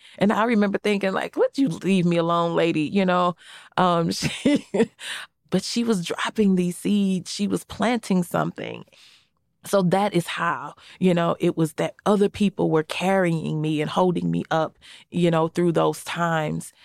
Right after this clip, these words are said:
because day kept coming again. You know, eventually I started to come out of situations, but, but my story shows that I would come out of situations and then something else, and then I would come out and then something else, or I would start to move and then something else.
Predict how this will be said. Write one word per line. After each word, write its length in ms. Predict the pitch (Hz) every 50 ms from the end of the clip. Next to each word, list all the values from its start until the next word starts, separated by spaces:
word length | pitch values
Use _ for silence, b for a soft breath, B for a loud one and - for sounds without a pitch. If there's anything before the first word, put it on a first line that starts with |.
| b b b b b _
because 380 | 170 - - 196 185 160 151
day 280 | 135 - 170 175 190 185
kept 260 | - - 208 - -
coming 380 | - - 208 208 196 190 185 180
again. 520 | 175 165 160 180 202 202 - - 151 160 -
You 160 | 175 170 175
know, 240 | 170 165 165 170 -
eventually 800 | 170 170 147 160 170 180 - - 180 180 180 175 175 175 175 B B B B B -
I 80 | 160
started 360 | 165 - - 180 185 175 175 -
to 80 | -
come 220 | - - 196 170 160
out 140 | 156 160 170
of 80 | 170
situations, 840 | - - 170 165 - 170 165 180 185 196 185 - - 185 175 170 170
but, 240 | 175 - 180 269 - B B B B B B B
but 240 | 160 185 202 -
my 120 | 175 190 180
story 380 | 170 - - 190 190 190 185
shows 380 | 185 - - 208 214 220 208 185
that 240 | - 175 175 175 - -
I 100 | - 170
would 120 | 170 -
come 220 | - - 208 175
out 100 | 175 180
of 80 | 185 190
situations 640 | - - 202 - 196 196 185 196 202 - 208 185 185
and 140 | 175 175 180
then 160 | 170 175 -
something 320 | - 180 175 190 185 185
else, 260 | 185 175 - - -
and 100 | 156 156
then 120 | 170 170 170
I 80 | 175
would 100 | 170 165
come 180 | - - 185 175
out 140 | 175 180 180
and 100 | 175 170
then 120 | 175 175
something 320 | - - 180 185 208 196 185
else, 180 | 175 156 156
or 160 | - 151 156
I 80 | 160 165
would 120 | 170 175
start 200 | - - 175 165 -
to 80 | - 185
move 260 | 170 180 185 190 180
and 80 | 180 175
then 100 | 175 175
something 340 | - 180 180 180 190 185
else. 320 | 185 - - - 185 -